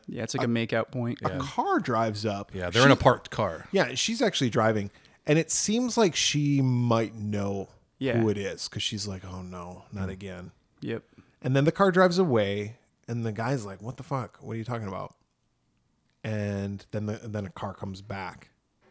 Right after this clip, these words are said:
Speaker 2: and someone gets out of the car and approaches them.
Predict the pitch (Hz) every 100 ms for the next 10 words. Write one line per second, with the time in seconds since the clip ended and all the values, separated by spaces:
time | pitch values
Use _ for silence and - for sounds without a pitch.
0 | _ _ _ _ _ _ - 101 95 -
1 | 107 104 104 - 98 98 95 - 98 92
2 | - 98 95 - 95 95 92 92 87 90